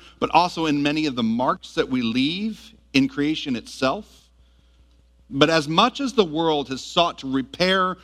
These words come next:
broken relationships through education and governments and self-improvements and environmentalism, and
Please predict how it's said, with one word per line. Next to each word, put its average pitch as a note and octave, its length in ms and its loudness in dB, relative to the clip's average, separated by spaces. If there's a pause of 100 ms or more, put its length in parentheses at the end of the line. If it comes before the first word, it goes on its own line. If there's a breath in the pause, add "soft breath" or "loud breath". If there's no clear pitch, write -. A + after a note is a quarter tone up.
(160 soft breath)
broken C#3+ 340 4
relationships E3 840 -2
through A2+ 200 -4
education A#2+ 840 0
and F2+ 120 -8 (260 loud breath)
governments D3+ 600 4
and G#2+ 100 -4
self-improvements C#3 1400 0
and A2 100 0
environmentalism, D3 1120 0
and F2+ 140 -10